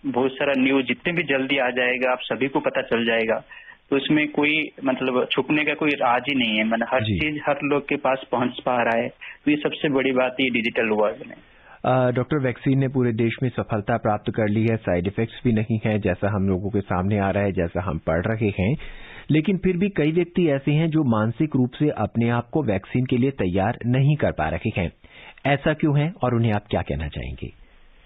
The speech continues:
Speaker 1: अ, ये आपने सही बताया, because अभी तक vaccine अपने, अ, सेवेंटी सेवन लाख के आसपास आज तक actually लोग ले चुके हैं।
Speaker 2: जी।
Speaker 1: But और भी ले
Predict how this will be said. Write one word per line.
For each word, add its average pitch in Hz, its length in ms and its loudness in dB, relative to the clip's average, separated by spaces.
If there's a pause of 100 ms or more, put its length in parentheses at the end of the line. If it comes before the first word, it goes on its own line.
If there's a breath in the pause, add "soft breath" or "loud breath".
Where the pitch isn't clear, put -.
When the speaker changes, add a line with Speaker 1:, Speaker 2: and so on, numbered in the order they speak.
Speaker 1:
अ, 113 340 2
ये 143 120 4
आपने 156 280 0
सही 139 260 -2
बताया, 131 420 2
because 127 400 0
अभी 123 220 2
तक - 400 -6
vaccine 127 560 2
अपने, 127 260 2
अ, 127 300 0 (560)
सेवेंटी 123 380 0
सेवन 127 320 0
लाख 120 240 2
के 131 60 -2
आसपास 120 480 0
आज 127 140 2 (180)
तक 123 80 -2
actually 123 680 2
लोग 120 280 2
ले 117 200 2
चुके 127 280 -6
हैं। 120 220 -4
Speaker 2:
जी। 98 420 -2
Speaker 1:
But 120 160 2
और 135 260 2
भी 151 120 -2
ले 131 300 2